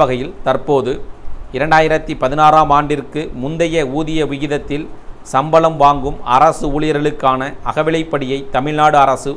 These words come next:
உயர்த்தியுள்ளது. ஐந்து மாதங்களுக்கான நிலுவைத் தொகையும் சேர்த்து தரப்படும் எனவும் தெரிவித்துள்ளது. இது தொடர்பாக தமிழ்நாடு அரசு வெளியிட்டுள்ள அரசாணையில் கூறியிருப்பதாவது, இரண்டாயிரத்தி பதினாறாம் ஆண்டிற்கு முந்தைய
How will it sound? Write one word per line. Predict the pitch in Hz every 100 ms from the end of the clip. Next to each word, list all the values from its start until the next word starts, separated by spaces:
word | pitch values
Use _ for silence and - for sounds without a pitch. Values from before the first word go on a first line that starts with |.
| 131
உயர்த்தியுள்ளது. | 139 131 127 107 104 104 - - - - - - - - - - - - - - 123
ஐந்து | 160 165
மாதங்களுக்கான | 151 151 160 160 156 151 143 143 151
நிலுவைத் | 139 160 170 160
தொகையும் | 147 143 147
சேர்த்து | 147 156 165 160 147
தரப்படும் | 139 156 156 151
எனவும் | 135 131 151
தெரிவித்துள்ளது. | 151 135 139 110 104 104 - - - - - - - -
இது | 135 165
தொடர்பாக | 160 156 151 139 139 -
தமிழ்நாடு | - 151 156 156 156
அரசு | 139 147 - 135
வெளியிட்டுள்ள | 139 151 151 139 139 131
அரசாணையில் | 135 143 147 135 135 143
கூறியிருப்பதாவது, | 143 139 123 117 120 117 113 - - - - - -
இரண்டாயிரத்தி | - 143 147 147 151 151 135
பதினாறாம் | 135 147 143 143 139
ஆண்டிற்கு | 139 135 135 147 160 143
முந்தைய | 131 160 160 156